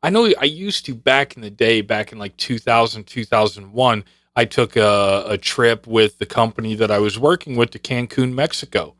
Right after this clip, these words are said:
I didn't need any fancy paperwork. All I needed was my driver's license. That was my proof of, uh, United States residency. But you go to,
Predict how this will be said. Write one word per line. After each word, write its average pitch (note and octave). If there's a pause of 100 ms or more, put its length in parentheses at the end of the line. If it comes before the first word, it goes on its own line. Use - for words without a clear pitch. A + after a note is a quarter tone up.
(500)
I B2
didn't G#2
need F#2
any F2 (120)
fancy G2
paperwork. A#2
All D3
I D#3+
needed A#2+
was A2+
my B2+
driver's B2
license. E2
That G2
was A2+
my A2 (160)
proof B2+
of, G#2+ (880)
uh, G#2+
United A2
States -
residency. D3 (580)
But A#2+ (840)
you B2+
go C3+
to, A2+